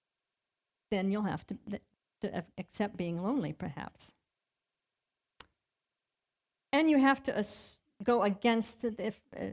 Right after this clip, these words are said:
in, in a, if you move into a profession, there's a very con-, certain culture around that, and you sometimes have to go around,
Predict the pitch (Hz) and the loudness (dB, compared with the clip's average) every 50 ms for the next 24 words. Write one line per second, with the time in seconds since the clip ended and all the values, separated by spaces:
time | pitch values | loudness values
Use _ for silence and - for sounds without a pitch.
0 | 220 220 _ _ _ _ _ _ _ _ _ _ _ _ _ _ _ _ 214 208 | -10 -14 _ _ _ _ _ _ _ _ _ _ _ _ _ _ _ _ -2 -2
1 | 202 - - 214 202 185 - _ _ - 214 - - 202 190 202 220 254 277 254 | -2 0 0 0 0 0 -2 _ _ -6 -6 -2 -2 0 2 4 4 4 4 4
2 | 240 208 - 226 190 - - - 180 - - _ 226 190 - - - 151 139 165 | 2 2 2 -2 -2 -2 -2 -4 -4 -4 -2 _ -2 -2 -2 -4 -4 -4 -4 -4
3 | 175 180 165 165 165 160 - 196 202 202 208 208 - - _ _ _ 202 170 165 | -4 -2 -2 -2 -2 -2 0 0 2 2 0 0 -4 -12 _ _ _ -6 -6 -6
4 | - - - - 247 247 - 190 170 - - - 220 202 202 - - 196 170 165 | -8 -12 -2 -2 -2 0 0 -6 -6 -6 -4 -2 -2 -2 -2 -4 -6 -6 -4 -2
5 | 165 160 156 156 160 156 147 - 170 175 175 170 - - 214 208 202 208 185 175 | -2 -2 -2 -2 -2 -2 -4 -4 -4 -4 -6 -6 -4 -4 -4 -2 0 -2 -2 -2
6 | - - 185 170 - - 175 185 175 170 170 170 165 165 165 170 | -4 -6 -8 -8 -8 -8 -6 -4 -4 -4 -2 -2 -2 -2 -2 -4